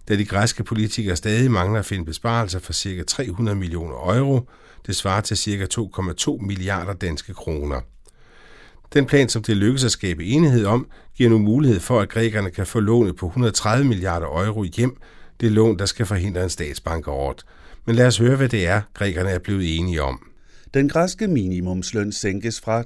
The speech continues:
Speaker 2: det, der cirka svarer til fem tusind seks hundrede kroner, til cirka fire tusind fire hundrede kroner, og unge under femogtyve år får endnu mindre.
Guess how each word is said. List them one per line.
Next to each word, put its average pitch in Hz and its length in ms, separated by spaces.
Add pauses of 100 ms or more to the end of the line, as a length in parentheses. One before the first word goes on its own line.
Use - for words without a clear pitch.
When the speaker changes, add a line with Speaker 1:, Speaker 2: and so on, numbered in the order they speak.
Speaker 2:
det, 127 140
der 107 80
cirka 92 340
svarer 90 320
til 85 280
fem 85 280
tusind 90 360
seks 90 260
hundrede 87 220
kroner, 123 400 (320)
til 185 140
cirka 98 420
fire 90 280
tusind 107 420
fire 92 260
hundrede 82 320
kroner, 92 400 (240)
og 101 220
unge 139 280
under 90 220
femogtyve 90 640
år 113 400
får - 280
endnu 92 260
mindre. 87 500